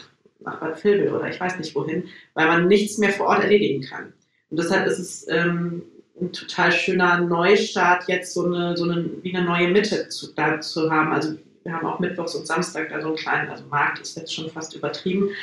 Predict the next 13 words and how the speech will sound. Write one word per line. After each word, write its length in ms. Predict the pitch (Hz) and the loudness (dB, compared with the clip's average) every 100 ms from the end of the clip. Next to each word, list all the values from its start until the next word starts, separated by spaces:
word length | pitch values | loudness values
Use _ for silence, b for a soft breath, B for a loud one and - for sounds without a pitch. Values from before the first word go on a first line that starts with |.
| B B | B B
aber 200 | - 156 | -6 -4
so 140 | 156 | -2
ein 240 | 156 160 - | -2 -4 -4
Gemüsestand. 840 | 185 185 185 196 - 175 185 185 B B B B - | -2 2 4 4 4 2 2 -2 B B B B 0
Ähm, 720 | 165 165 170 165 165 160 - _ _ | 2 4 2 0 -2 -4 -8 _ _
und 320 | - 170 - - _ _ | -6 -6 -6 -14 _ _
dann 240 | 170 180 | 2 4
merkt 240 | 175 202 247 | 6 4 4
man 120 | 208 | 0
einfach 360 | - 160 156 - | -2 -4 -8 -4
auch, 140 | 156 | -4
das 160 | 165 - | -4 -4
sind, 300 | 180 185 | -4 -4